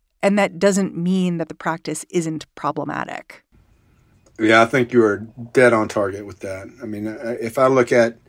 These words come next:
Speaker 2: uh, you know, larger, more affluent suburbs here that also line the interstate with vehicles and pull people over and have large court dates and, and that sort of thing, there's not an ounce of difference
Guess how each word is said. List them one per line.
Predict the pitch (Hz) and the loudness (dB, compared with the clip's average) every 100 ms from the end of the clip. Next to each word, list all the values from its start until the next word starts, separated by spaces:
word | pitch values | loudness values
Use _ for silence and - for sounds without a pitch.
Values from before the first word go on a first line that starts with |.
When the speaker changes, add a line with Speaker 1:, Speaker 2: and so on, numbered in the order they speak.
| _ - _ _ _ _ _ _ - | _ -20 _ _ _ _ _ _ -6
Speaker 2:
uh, | |
you | 135 135 | 0 2
know, | 110 | 4
larger, | 107 120 131 131 120 120 113 107 110 117 _ - | 4 8 10 8 8 6 6 4 0 -8 _ -4
more | 120 120 | 2 4
affluent | 110 - 135 127 110 101 - _ _ _ | 4 4 6 6 4 0 -14 _ _ _
suburbs | - - 135 120 110 107 - | -2 4 6 6 4 0 -2
here | 113 104 104 107 _ _ _ _ _ _ _ _ _ - | 0 0 -2 -8 _ _ _ _ _ _ _ _ _ -6
that | 127 123 | 2 6
also | 135 147 - 127 | 8 8 6 4
line | 113 117 117 110 | 6 6 6 4
the | 107 | 0
interstate | 107 - 113 107 107 | -2 -2 -4 -2 -4
with | 101 101 | -8 -2
vehicles | 107 95 107 104 104 | 0 0 -4 -6 -6
and | 104 - | -10 -6
pull | 117 107 | -6 -2
people | 110 101 101 | -4 -2 -2
over | 104 104 101 | -2 -2 -4
and | 98 | -6
have | 104 107 104 | -6 -6 -6
large | 107 104 107 101 - - | -2 0 -2 -4 -10 -6
court | 120 110 107 | -4 -4 -4
dates | 104 101 104 - | -8 -8 -10 -10
and, | 101 98 101 - - - - _ - | -10 -14 -16 -18 -20 -20 -20 _ -6
and | 113 | 2
that | 120 120 | 4 4
sort | 113 | 0
of | 107 | 2
thing, | 110 110 | 0 0
there's | 113 127 | 0 2
not | 123 120 110 - | 4 4 2 -6
an | 110 | -2
ounce | 117 120 117 | 2 2 0
of | 101 | -6
difference | 101 120 117 107 - - - | 2 2 2 -10 -10 -12 -14